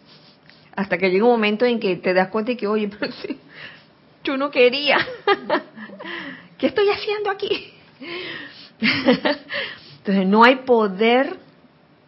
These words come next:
que fuerce a ninguna presencia yo soy a servir en ningún nivel de conciencia, excepto el poder motivador de su propio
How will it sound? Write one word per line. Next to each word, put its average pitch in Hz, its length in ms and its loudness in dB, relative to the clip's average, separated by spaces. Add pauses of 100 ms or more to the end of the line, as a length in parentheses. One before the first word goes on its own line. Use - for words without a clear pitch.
(120)
que 175 140 -6
fuerce 202 460 -2
a 190 100 0
ninguna 208 680 2
presencia 254 580 0
yo 226 220 -2
soy 202 440 -2 (300)
a 196 140 -4
servir 190 460 0
en 226 120 2
ningún 190 440 -2
nivel 220 340 -2
de 214 100 -2
conciencia, 170 1040 -8 (1160)
excepto 190 480 -6
el 208 100 -4
poder 175 300 -2
motivador 170 520 -2
de 180 80 -6
su 170 160 -12
propio 165 460 -8